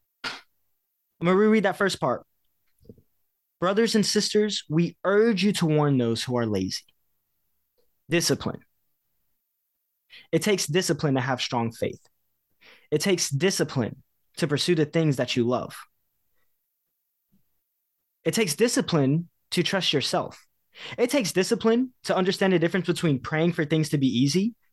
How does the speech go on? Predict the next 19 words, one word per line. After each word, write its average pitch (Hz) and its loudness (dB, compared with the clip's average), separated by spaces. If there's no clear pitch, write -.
and 170 -4
for 170 0
praying 190 2
for 185 0
the 160 4
ability 165 2
to 175 0
grow 151 0
from 143 0
the 127 2
challenge - -6
and 165 -2
continue 185 2
getting 135 0
stronger. - -4
It 202 2
all 254 0
takes 185 -2
discipline. 165 -2